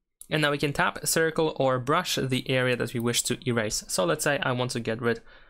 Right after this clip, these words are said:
of this U S B flash drive. Let's select it like this, and then let's wait a couple of seconds.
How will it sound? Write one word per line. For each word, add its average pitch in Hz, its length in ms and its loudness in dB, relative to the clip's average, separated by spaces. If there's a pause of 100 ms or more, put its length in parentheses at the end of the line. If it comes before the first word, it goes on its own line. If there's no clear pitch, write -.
(160)
of 117 280 0
this 117 280 0
U 113 140 0
S 110 100 -4
B 110 280 -4 (280)
flash - 400 -4 (100)
drive. - 360 -12 (460)
Let's - 180 -4
select 165 280 0
it 147 200 -4 (160)
like - 180 -12
this, 156 320 -2 (1120)
and 123 140 -2
then 110 100 -2
let's 110 140 -8
wait 117 100 0
a 120 60 0
couple 131 180 -2
of 131 40 -4
seconds. 156 420 0